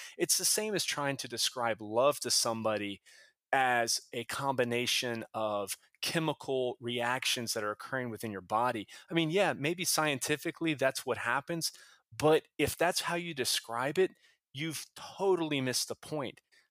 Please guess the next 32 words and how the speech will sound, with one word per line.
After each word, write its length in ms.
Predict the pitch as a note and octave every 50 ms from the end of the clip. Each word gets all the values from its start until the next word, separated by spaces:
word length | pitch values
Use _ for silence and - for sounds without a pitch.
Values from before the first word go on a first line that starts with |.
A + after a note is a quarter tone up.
| _ _ _ _ -
You 80 | D3+
have 180 | E3 F3 D#3 C3
no 220 | D3+ E3 F#3 G3
concept 560 | F3+ - - F3 F3 F3 - - E3 D3 - -
of 140 | C3 -
what 180 | C3 C3 B2+ -
love 340 | A2+ A#2+ C3 D3 C#3+ A#2 A#2+
is 220 | A2 A2 G#2+ - -
if 140 | - A#2 - C#3+
you 80 | C#3+ -
only 320 | - C#3 D3 D3 C#3+ C#3
understand 600 | C3+ C3 B2 A#2 G#2+ - - B2+ A#2+ A#2 A2 G#2+
love 340 | A2 A2+ A2+ A2+ A2+ G#2 - - - - _ _
in 120 | - B2 A#2
terms 340 | - - - B2+ B2 A2 A#2
of 140 | A2 G2+
its 180 | A2+ G#2 - -
biochemistry. 1040 | - F#2 A#2 A2+ A2+ A2 G#2+ G2+ - - G#2 G2 F#2+ F#2 - - - - F2+ - _ _ _ _ _ _
You 120 | - C#3 C#3+
don't, 200 | D#3 D#3 D#3 -
you, 180 | - C#3+ D3 D#3
you 100 | E3 D#3
don't 120 | D3+ D3+ D3+
even 180 | C#3+ C#3+ C#3
have 160 | B2+ C#3+ C3+
a 60 | C3 B2+
fraction 540 | - - - D3 D3 D3+ - - - B2+
of 100 | A2 G2+
understanding 480 | G#2+ A2 G2+ G2+ - - A2 G#2 G2+ F#2+
of 80 | F#2 G2+
what 160 | G#2 G2+ - - A2
love 400 | G#2+ A2 A2+ A2+ A2 G#2+ G2